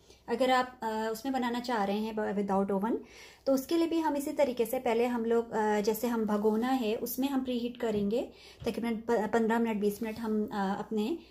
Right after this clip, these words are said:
भगोने को या अपने जो भी नॉन स्टिक pan को, अ, पन्द्रह मिनट, बीस मिनट प्री हीट करेंगे। उसके बाद तकरीबन बीस मिनट हम मज़ीद उसको, अ, bake, bake करेंगे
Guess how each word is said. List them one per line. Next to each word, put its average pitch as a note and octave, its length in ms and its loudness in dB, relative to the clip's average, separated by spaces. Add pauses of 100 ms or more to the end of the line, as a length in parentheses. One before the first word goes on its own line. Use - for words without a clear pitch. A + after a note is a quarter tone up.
(140)
भगोने G#3+ 420 2
को A3+ 220 0
या B3+ 180 -2
अपने G#3+ 460 -2
जो G#3 160 -2
भी G3+ 140 0
नॉन G3+ 240 0
स्टिक G#3+ 300 -8
pan F#3+ 220 0
को, A#3 140 -2
अ, G4+ 120 -4 (840)
पन्द्रह G3+ 380 2
मिनट, G3+ 320 0
बीस G3 240 -4
मिनट F#3+ 260 2
प्री G#3 140 0
हीट C4+ 200 -2
करेंगे। C4+ 340 4
उसके C4+ 280 0
बाद A#3 180 0
तकरीबन A3+ 360 -4
बीस G#3+ 240 -2
मिनट G#3 140 0
हम B3 320 -4
मज़ीद G3+ 300 -2
उसको, G#3 260 -4
अ, - 800 -6
bake, G3+ 360 0
bake G3 240 2
करेंगे F#3+ 440 2